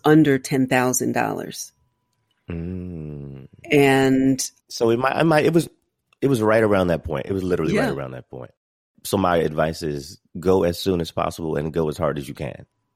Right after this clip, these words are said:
Speaker 1: Yes.
Speaker 2: Uh, 'cause if I had done it sooner and if I had went harder, <laughs> then I would have seen more gains. But it's never too late.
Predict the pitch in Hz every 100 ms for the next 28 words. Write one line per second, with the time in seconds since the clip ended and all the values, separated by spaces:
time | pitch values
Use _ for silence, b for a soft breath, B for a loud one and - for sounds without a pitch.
0 | _ 139 147 160 147 123 - - 76 -
1 | - 95 98 98 117 110 90 87 87 85
2 | - 110 104 113 82 82 87 95 85 90
3 | - 101 135 85 69 73 - _ _ -
4 | - _ - _ - 87 80 78 76 78
5 | 78 - 85 85 87 78 - 85 80 73
6 | 73 76 71 62 - 90 98 92 87 92
7 | 78 - 82 71 -